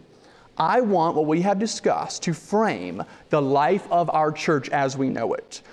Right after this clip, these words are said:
where we begin practicing communion around a table, like an actual dinner table.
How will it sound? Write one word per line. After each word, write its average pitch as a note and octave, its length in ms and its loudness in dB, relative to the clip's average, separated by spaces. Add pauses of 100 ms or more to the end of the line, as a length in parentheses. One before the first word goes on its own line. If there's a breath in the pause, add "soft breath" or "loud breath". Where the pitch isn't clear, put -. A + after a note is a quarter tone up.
(140 loud breath)
where E3 180 4
we E3 220 2
begin E3 540 2
practicing G3 880 -2
communion D#3 680 0
around D3 520 2
a D3 60 2
table, C#3+ 600 -2 (420 loud breath)
like C#3+ 320 -2
an C#3 100 0
actual C#3+ 640 0
dinner C#3 320 -2
table. - 420 -8